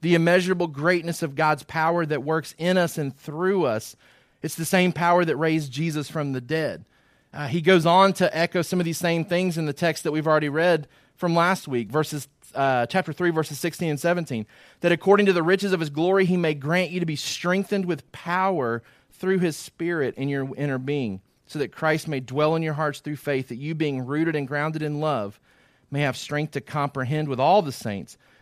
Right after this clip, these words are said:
the breadth and length and height and depth, to know the love of Christ. And so we want to pray for enlightenment towards hope that we're called to, the riches that are promised to us, the greatness of His power that we can experience now,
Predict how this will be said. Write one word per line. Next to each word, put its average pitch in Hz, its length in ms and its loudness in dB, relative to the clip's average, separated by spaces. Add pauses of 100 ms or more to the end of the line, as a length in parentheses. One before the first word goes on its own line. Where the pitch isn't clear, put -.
(140)
the 120 80 -8
breadth 151 420 2
and 117 120 -4
length 151 280 -2
and 98 80 -8
height 135 260 -2
and 107 160 -6
depth, 107 420 -6 (100)
to 135 100 -8
know 143 480 -2 (160)
the 120 100 -10
love 123 560 -4 (140)
of - 160 -16
Christ. 127 580 -10
And 113 140 -8
so 127 240 0 (400)
we 180 80 2
want 208 140 10
to 175 40 6
pray 190 480 2
for 180 220 -2
enlightenment 151 640 2
towards 156 320 -4
hope 175 400 -2 (440)
that 131 100 -4
we're 143 140 -2
called 156 340 0
to, 123 220 -4
the 123 120 -2
riches 147 580 0
that 135 120 -2
are 135 60 -2
promised 165 580 -2
to 127 140 -6
us, 120 80 -10
the 127 120 -10
greatness 151 560 -2
of 147 120 -2
His 131 140 -8
power 143 440 -2
that 117 100 -4
we 131 120 -6
can 135 160 -6
experience 131 720 -6
now, 117 600 -4